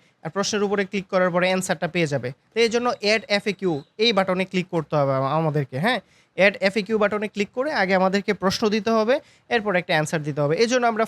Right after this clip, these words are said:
Fiverr-এ কারো একটা গিগ দেখব, Fiverr-এর মধ্যে কারো একটা গিগ দেখব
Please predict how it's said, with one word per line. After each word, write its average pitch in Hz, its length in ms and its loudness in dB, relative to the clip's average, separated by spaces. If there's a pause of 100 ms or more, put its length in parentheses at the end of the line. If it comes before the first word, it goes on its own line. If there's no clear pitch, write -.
Fiverr-এ 190 340 2
কারো 180 180 2
একটা 180 200 0
গিগ 165 240 0
দেখব, 160 300 -2 (540)
Fiverr-এর 175 340 4
মধ্যে 180 220 0
কারো 170 220 0
একটা 170 160 -4
গিগ 165 220 0
দেখব 151 320 -4